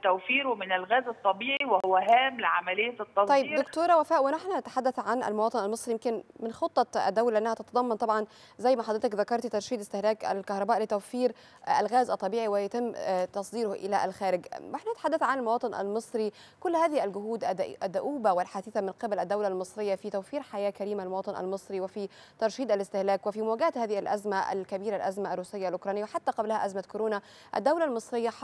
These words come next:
Speaker 2: حافظت على معدلات نمو إيجابية بشكل كبير،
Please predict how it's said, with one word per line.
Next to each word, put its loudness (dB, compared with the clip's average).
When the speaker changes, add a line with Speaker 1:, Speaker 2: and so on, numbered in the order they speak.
Speaker 2:
حافظت -2
على 2
معدلات 0
نمو -4
إيجابية -4
بشكل -8
كبير، -2